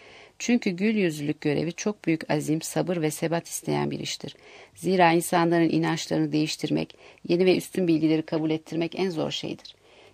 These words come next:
Gül yüzlüler bunu bildiklerinden hizmet ettikleri insanlardan gördükleri eza ve cefaya karşı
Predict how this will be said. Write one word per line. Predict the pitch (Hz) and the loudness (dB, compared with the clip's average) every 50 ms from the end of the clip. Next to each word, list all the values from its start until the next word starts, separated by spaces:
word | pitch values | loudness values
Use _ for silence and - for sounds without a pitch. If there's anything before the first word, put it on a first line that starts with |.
| _ _ | _ _
Gül | - 208 226 214 | -4 -4 -2 -2
yüzlüler | 214 196 175 165 160 160 170 165 165 165 | -2 -4 -4 -2 0 2 2 2 2 2
bunu | 170 175 170 | 0 0 0
bildiklerinden | 165 170 165 165 - - - 175 175 185 180 208 220 208 | 0 -2 -2 -4 -6 -2 -2 0 0 0 -2 -2 -4 -4
hizmet | 180 175 170 170 190 202 - 175 | -6 -8 -6 -6 -6 -6 -4 -6
ettikleri | 160 - - - - - 160 156 156 | -8 -8 -10 -14 -6 -6 -4 -2 -2
insanlardan | 160 160 - - 156 151 151 156 151 147 147 151 156 151 | -4 -4 -2 -4 -2 0 0 0 0 0 -2 -2 -2 -2
gördükleri | 147 151 147 143 - - - - 151 147 | -2 -2 -2 -2 -6 -10 -8 -6 -4 -4
eza | 143 - 147 151 147 160 175 180 175 151 | -4 -4 -6 -6 -2 -2 -2 0 0 -2
ve | 147 139 | -2 -2
cefaya | - 160 156 - - 160 151 160 165 | -4 -6 -6 -4 -2 0 0 0 -2
karşı | - - 143 139 147 - - 196 | -4 -4 -4 -4 -4 -6 -8 -10